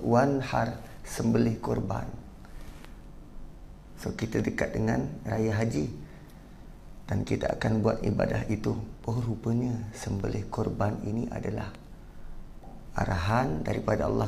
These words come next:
kepada Rasulullah. Apa yang perlu dibuat kalau kita menghadapi dugaan demi dugaan yang men-, yang boleh menjadikan kita murung, tak bermaya? Solat dan bagi orang makan.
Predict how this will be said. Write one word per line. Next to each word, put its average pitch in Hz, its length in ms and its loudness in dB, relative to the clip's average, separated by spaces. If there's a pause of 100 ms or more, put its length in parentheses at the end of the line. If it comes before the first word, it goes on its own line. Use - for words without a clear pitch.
kepada 113 400 4
Rasulullah. 120 640 4 (1080)
Apa - 280 -4
yang 120 240 6
perlu 113 240 6
dibuat 104 520 0
kalau 110 240 4
kita 113 240 0
menghadapi 110 520 2
dugaan 107 480 2
demi 117 240 2
dugaan 110 440 0 (560)
yang 131 320 6
men-, 127 400 6
yang 123 240 6
boleh 127 240 8
menjadikan 120 560 6
kita 120 280 4
murung, 113 600 6 (800)
tak - 160 2
bermaya? 101 520 4 (280)
Solat 143 640 2
dan 135 200 6
bagi 131 200 4
orang 135 240 2
makan. 127 360 -2